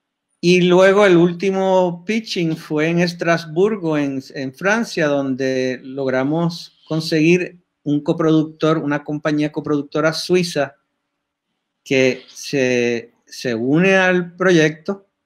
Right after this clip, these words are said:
Como yo soy ahora, eh, nacional suizo, tengo pasaporte suizo, pues cualifico para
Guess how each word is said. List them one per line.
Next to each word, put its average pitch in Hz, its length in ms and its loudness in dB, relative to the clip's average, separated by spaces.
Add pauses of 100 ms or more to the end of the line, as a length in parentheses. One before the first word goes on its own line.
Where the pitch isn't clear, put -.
Como 135 220 -4
yo 123 160 -4
soy 147 300 -4
ahora, 147 580 2
eh, 135 240 -2
nacional 135 800 -2 (180)
suizo, 165 680 -4
tengo 131 380 -6
pasaporte 151 560 -4
suizo, 170 400 -2
pues 139 320 -2 (800)
cualifico 143 600 2
para 151 380 2